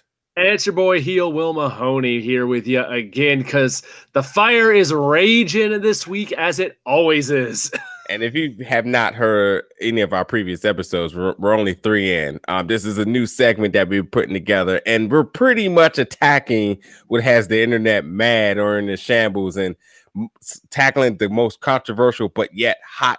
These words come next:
Speaker 2: topics that are out there. So, uh, it never fails in the wrestling world that they just jump out at us no matter what time of the day,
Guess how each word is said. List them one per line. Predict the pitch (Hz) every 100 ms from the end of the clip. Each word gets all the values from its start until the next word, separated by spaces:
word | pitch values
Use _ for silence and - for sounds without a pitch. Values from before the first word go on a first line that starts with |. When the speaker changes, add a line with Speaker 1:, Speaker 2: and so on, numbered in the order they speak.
| _
Speaker 2:
topics | - 117 - 92 -
that | 92
are | 87 -
out | 98 95
there. | - 90 85
So, | 82 98 92 85 80 _ _ _ _ _ -
uh, | 117 123 117
it | 123 127
never | 123 127 123
fails | - 120 110 101
in |
the | 101
wrestling | 101 98 - 92
world | 95 92 90
that | 92 90
they | 107 101
just | 104 - -
jump | 82 120 110
out | 113 104 85
at | 95
us | 92 90
no | 98
matter | 101 101 92
what | 104 98
time | 123 117 117
of | 117
the |
day, | 107 113 113 110 113 110 110 110 101